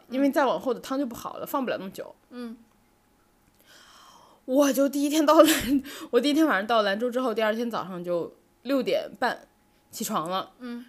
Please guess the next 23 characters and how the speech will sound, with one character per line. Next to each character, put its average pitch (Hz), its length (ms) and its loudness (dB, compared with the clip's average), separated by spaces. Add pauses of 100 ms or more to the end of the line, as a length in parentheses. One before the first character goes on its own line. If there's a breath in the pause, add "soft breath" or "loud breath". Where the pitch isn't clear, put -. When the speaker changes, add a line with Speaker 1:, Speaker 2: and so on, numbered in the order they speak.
(160)
Speaker 2:
然 - 160 -6
后 240 100 -2
我 202 140 -2
就 185 100 -8
直 185 140 -12
接 220 100 -2
打 226 160 -8
了 156 100 -6
个 196 100 -6
车， - 220 -6
我 247 100 2
跟 262 120 0
你 294 80 2
讲 233 100 -8
贼 180 160 -6
逗。 285 320 -4 (100)
<laughs> - 180 -10
我 440 400 10
今 - 80 -4
天 494 260 6
所 349 140 4
有 415 80 4
的 285 260 0